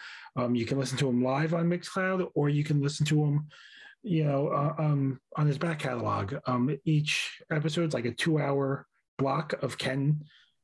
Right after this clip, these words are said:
playing, spinning some of the best music. And the best thing about Mixcloud is so-, some, some of the, uh, s-, some of the money and everything goes, goes to the artist, which is really important.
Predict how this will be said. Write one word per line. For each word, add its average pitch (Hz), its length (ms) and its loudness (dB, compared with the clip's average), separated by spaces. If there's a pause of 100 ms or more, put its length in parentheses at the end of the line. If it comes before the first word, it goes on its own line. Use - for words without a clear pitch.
(180)
playing, 143 380 0
spinning 151 360 0
some 147 200 0
of 139 60 0
the 135 80 0
best 147 300 -2
music. 151 360 2
And 139 140 0
the 131 40 0
best 151 180 0
thing 156 140 0
about 135 180 0
Mixcloud 151 600 0 (320)
is 135 200 0 (160)
so-, 170 280 -4
some, 160 360 0
some 160 240 0
of 147 140 0
the, 143 200 2
uh, 131 260 0 (760)
s-, - 140 -6 (300)
some 160 200 -2
of 160 60 2
the 151 80 2
money 160 240 2
and 156 80 0
everything 156 380 0
goes, 139 360 -2
goes 143 300 -4
to 147 80 0
the 139 80 2
artist, 127 440 -4
which 120 140 -2
is 117 140 0
really 127 240 2
important. 131 380 -2